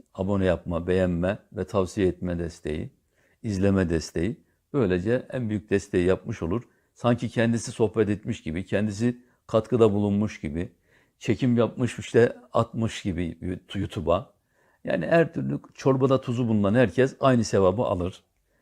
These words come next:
İslamiyet öyle diyor. Sebep olan o hayrı, o fiil işlemiş gibidir.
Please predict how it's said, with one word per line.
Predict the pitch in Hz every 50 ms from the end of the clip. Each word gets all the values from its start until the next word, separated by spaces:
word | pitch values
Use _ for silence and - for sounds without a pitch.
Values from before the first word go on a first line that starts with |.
| _ _ _ -
İslamiyet | - - - 123 107 101 101 98 95 95 - - - _ -
öyle | - 107 101 90 87 76
diyor. | 76 76 78 85 - _ _ _ _ _ _ _ _ _ _
Sebep | - - 110 104 110 107 90
olan | 87 87 92 98 110 - - -
o | - 107
hayrı, | - - 95 85 85 85 90 101 -
o | - 113
fiil | - - 95 90 104
işlemiş | 104 - - - 95 92 87 - -
gibidir. | - 73 73 73 82 95 - -